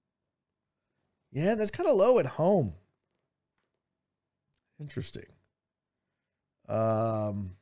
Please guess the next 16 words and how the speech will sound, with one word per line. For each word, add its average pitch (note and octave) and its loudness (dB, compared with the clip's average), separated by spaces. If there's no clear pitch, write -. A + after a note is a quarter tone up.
and F#3+ 0
then A#3 4
the G#3+ 4
other A3 6
matchup, F#3+ 4
we E3+ 4
didn't F3 2
really E3+ 4
get C#3+ 0
to D#3 0
a B2 4
lot A2+ 4
of D#3 2
it, C#3+ -2
but, B2+ 2
um, A#2 0